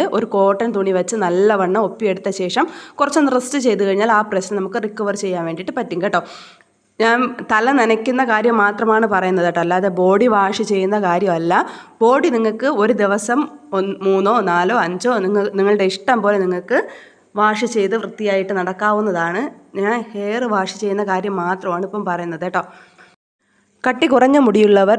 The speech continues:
ദിവസവും മുടി കഴുകുന്നതാണ് നല്ലത് കേട്ടോ. കാരണം മുടിയിഴയുടെ കട്ടി കുറയുമ്പോൾ മുടിയുടെ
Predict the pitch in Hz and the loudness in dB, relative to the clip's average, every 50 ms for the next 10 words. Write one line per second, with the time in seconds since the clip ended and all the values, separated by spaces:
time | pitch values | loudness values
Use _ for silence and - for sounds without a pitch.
0 | 202 208 208 240 247 247 277 277 247 220 202 247 233 208 196 190 190 190 196 196 | 2 2 2 2 4 4 4 4 4 4 4 4 4 4 2 2 2 2 2 2
1 | 185 180 180 185 233 240 185 175 180 175 175 170 165 180 175 190 185 190 190 196 | 4 4 4 2 2 2 2 2 2 2 2 2 0 0 0 2 2 2 2 2
2 | 202 202 202 196 190 190 196 214 202 190 190 196 190 190 190 185 208 269 285 - | 0 0 0 0 0 0 2 4 4 4 4 4 4 4 4 4 2 2 0 -4
3 | - - - - 226 226 226 226 294 277 226 214 202 202 196 196 185 214 269 359 | -16 -14 -6 -2 -2 -2 0 0 0 2 2 4 4 4 2 2 4 2 2 2
4 | - - - - _ _ _ - - 214 220 220 220 240 233 233 233 262 | 0 -6 -18 -20 _ _ _ -6 0 2 2 4 4 6 4 6 6 4